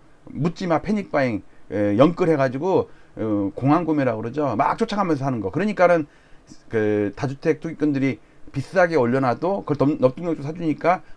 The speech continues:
가격이 올라가면서 일단 조금 고생을 좀 할 것 같아요. 하여튼, 음, 에스비에스 뉴스에서도 그 나왔던 거, 제가 또 실거래가, 항상 저는 뉴스 나오면은 실거래가를 가지고 비교 분석을 해드리잖아요. 그 다음에 이게 어저께 기사일 거예요.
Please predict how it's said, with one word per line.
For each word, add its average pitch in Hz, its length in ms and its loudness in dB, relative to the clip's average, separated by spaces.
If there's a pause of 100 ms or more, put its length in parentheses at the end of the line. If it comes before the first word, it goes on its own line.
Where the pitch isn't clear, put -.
(120)
가격이 127 240 -4
올라가면서 123 760 2 (240)
일단 127 420 -2 (640)
조금 120 500 -6
고생을 120 320 -2
좀 120 100 -4
할 135 100 -6
것 - 80 -2
같아요. 90 380 -4 (120)
하여튼, 135 340 -2 (540)
음, 90 380 -6 (1120)
에스비에스 151 400 2
뉴스에서도 107 560 -4
그 92 60 -4
나왔던 95 400 -2
거, 92 100 0
제가 101 120 -4
또 113 80 -6
실거래가, 170 420 0 (120)
항상 208 240 -2
저는 175 160 0
뉴스 143 180 -2
나오면은 139 360 6
실거래가를 180 520 0
가지고 117 400 0 (140)
비교 135 200 2
분석을 127 280 0
해드리잖아요. 135 680 -2 (440)
그 131 100 -2
다음에 127 420 6
이게 139 120 4
어저께 110 320 2
기사일 107 260 -6
거예요. 82 320 -8